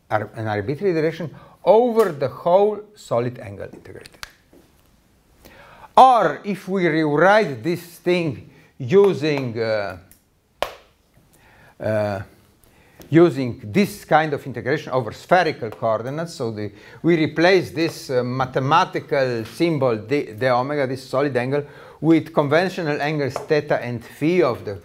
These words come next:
spherical coordinates, uh, this thing simply becomes, uh, four pi, uh, f theta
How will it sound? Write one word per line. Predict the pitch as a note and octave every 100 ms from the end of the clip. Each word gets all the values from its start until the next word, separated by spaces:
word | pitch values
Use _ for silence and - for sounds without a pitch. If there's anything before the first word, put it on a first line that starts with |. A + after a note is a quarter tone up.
| -
spherical | - - C#3+ B2 A2+ G#2
coordinates, | - G2+ A2+ D#3+ G3+ G3+ - - - D3+ -
uh, | C#3+ D3 C#3+ C#3+
this | B2+ -
thing | - D3+ E3
simply | - C3+ B2 D3+
becomes, | A2+ G2+ G2+ G2 C#3 - - - _ _ _ _ _ _ _ _ _ - - - -
uh, | G2 G#2 -
four | - - F#2 F#2+
pi, | A2+ E3+ - - _ - - _ _ _ _ - - _ _ _ - - - -
uh, | C3+ A2 - -
f | B2+ - - - - - - - - _ _ _ _ _ _ - _ _ _ _ -
theta | G#2+ G#2+ -